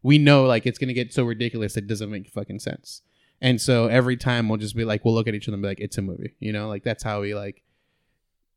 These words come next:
get over the idea. But the thing is, like, I'm like that. Like, even every movie, like, even if it doesn't make sense, it's like,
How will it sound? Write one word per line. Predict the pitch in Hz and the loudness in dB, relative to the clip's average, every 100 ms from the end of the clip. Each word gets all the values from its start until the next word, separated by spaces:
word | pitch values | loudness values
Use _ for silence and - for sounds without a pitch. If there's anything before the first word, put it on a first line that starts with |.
| _ 131 123 | _ -14 0
get | 139 120 | 2 4
over | 117 110 | 2 0
the | 110 | 0
idea. | 107 104 107 98 | 0 0 -2 6
But | 156 151 - - _ | 8 8 4 -14 _
the | 165 | 2
thing | 147 190 | 4 4
is, | 190 165 | 2 2
like, | 151 131 - _ _ _ _ _ _ | 0 -2 -4 _ _ _ _ _ _
I'm | 156 180 | 4 4
like | 208 190 | 4 2
that. | 120 | 2
Like, | 131 135 | 2 0
even | 170 190 180 | 2 2 4
every | 202 233 202 | 4 6 8
movie, | 202 180 139 | 8 8 6
like, | 127 120 | 4 4
even | 180 208 | 4 4
if | 185 | 4
it | |
doesn't | 180 170 | 4 4
make | 160 127 | 4 2
sense, | 190 170 | 2 2
it's | 131 - | 0 0
like, | 123 - | 0 -2